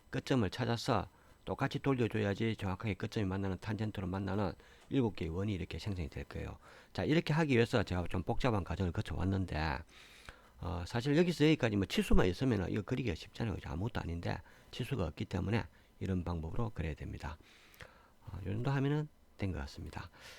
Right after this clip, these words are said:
자, 그리고 한 가지 더 말씀드리면요. 우리가 지금 하다 보면은, 어, 지금처럼 이렇게 치수를 화면에 맞도록 조정하는 부분이 필요할 경우가 있죠. 그런데, 어, 얘를 작업할 때 이미 여기에 어떤 우리가 다른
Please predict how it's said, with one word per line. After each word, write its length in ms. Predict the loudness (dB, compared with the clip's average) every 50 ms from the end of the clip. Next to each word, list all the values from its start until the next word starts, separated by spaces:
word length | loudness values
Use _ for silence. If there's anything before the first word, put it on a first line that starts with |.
| -20 -18 -10
자, 120 | -6 -2 2
그리고 240 | 2 2 4 2 2
한 160 | 2 2 4
가지 220 | 4 4 4 2
더 100 | 0 2
말씀드리면요. 840 | 0 0 0 0 -2 -2 -2 0 0 0 0 0 -2 -4 -4 -6 -6 -6 -4
우리가 320 | 0 2 2 4 4 2
지금 200 | 2 0 0 -2
하다 260 | 0 2 4 4 4 4
보면은, 460 | 4 4 4 4 4 4 4 4 2 -2 -8 -18 -20 -20 -20 -20 -20 -14 -8
어, 200 | -4 -4 -2 -2 2
지금처럼 580 | 4 6 6 6 6 6 4 4 4 2 2 0 -4
이렇게 220 | -4 -4 -2 -4
치수를 640 | -4 -2 -4 -4 -2 0 2 4 4 4 2 0 -2 -8 -14 -20 -20 -20 -20 -12 -4
화면에 280 | 0 2 4 4 4 4
맞도록 420 | 2 2 0 0 2 2 2 2
조정하는 560 | 2 2 4 4 4 4 4 2 2 0 -2 -2
부분이 280 | -2 0 0 0 -2
필요할 320 | -2 -2 -2 0 0 0 0
경우가 300 | -2 -2 -4 -4 -4 -6
있죠. 340 | -6 -6 -6 -8 -8 -8 -12 -18 -20 -20 -20 -16
그런데, 480 | -6 -2 0 0 2 4 4 4 4 2 -2 -8 -20 -16 -16 -16 -14 -10 -6
어, 360 | -2 -2 0 0 -2 -2 -4 -6 -8 -10 -10 -12 -14 -14 -16 -16 -18 -20 -20 -20 -8 -2 4
얘를 240 | 6 6 8 6 6
작업할 400 | 4 4 4 4 4 4 2 2
때 180 | 4 2 4
이미 300 | 4 4 6 6 6 8
여기에 240 | 8 6 6 6 4
어떤 260 | 4 4 4 4 4
우리가 160 | 4 4 2 2
다른 500 | 0 0 2 4 6 6 6 6 4